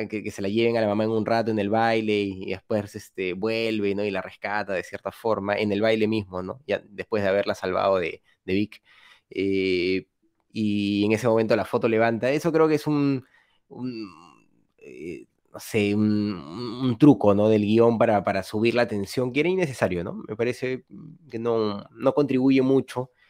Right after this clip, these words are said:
pero son cosas mínimas que yo le veo de, de ese tipo a la película en el guión, ¿no? Creo que en general es un guión bastante sólido, que como se estaba comentando, eh, toca un tema tan complejo como el viaje en el tiempo de una manera simple,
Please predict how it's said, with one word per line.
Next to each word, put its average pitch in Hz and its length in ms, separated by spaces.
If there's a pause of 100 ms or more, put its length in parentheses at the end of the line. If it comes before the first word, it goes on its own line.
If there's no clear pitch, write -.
(340)
pero 127 340
son 160 180
cosas 165 280
mínimas 143 400
que 117 100
yo 117 140
le 120 100
veo 120 400
de, 110 160
de 110 100
ese 110 160
tipo 113 280
a - 20
la 107 100
película 107 320
en 110 60
el 104 80
guión, 95 380
¿no? 95 120
Creo 110 220
que 110 140
en 101 60
general 101 360
es 104 100
un 104 100
guión 104 160
bastante 104 400
sólido, 113 520 (400)
que 113 100
como 117 160
se - 100
estaba 110 280
comentando, 110 920
eh, 95 440 (880)
toca 127 220
un 113 160
tema 123 320
tan 127 160
complejo 110 440
como 107 180
el 95 60
viaje 104 240
en 104 80
el 95 160
tiempo 110 400
de 101 80
una 98 120
manera 98 300
simple, 110 720